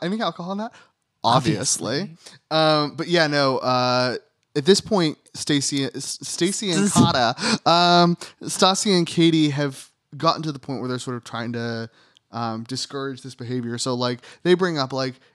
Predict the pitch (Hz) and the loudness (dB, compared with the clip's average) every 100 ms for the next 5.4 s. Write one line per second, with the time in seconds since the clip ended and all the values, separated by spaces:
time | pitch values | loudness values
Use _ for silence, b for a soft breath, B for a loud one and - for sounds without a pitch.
0 | - 131 180 240 254 220 185 196 165 165 | -14 -12 -8 2 4 4 4 2 2 0
1 | 196 - _ _ _ 143 135 131 160 123 | -4 -10 _ _ _ -4 -4 0 2 2
2 | 127 - - b b - 143 156 180 165 | 0 -8 -14 b b -10 -6 2 4 6
3 | 185 185 139 135 135 147 - _ _ 156 | 4 4 2 2 0 -2 -10 _ _ 2
4 | 139 135 151 123 170 147 143 175 135 123 | 4 4 6 8 6 6 6 6 6 2
5 | 151 - - | -2 -8 -14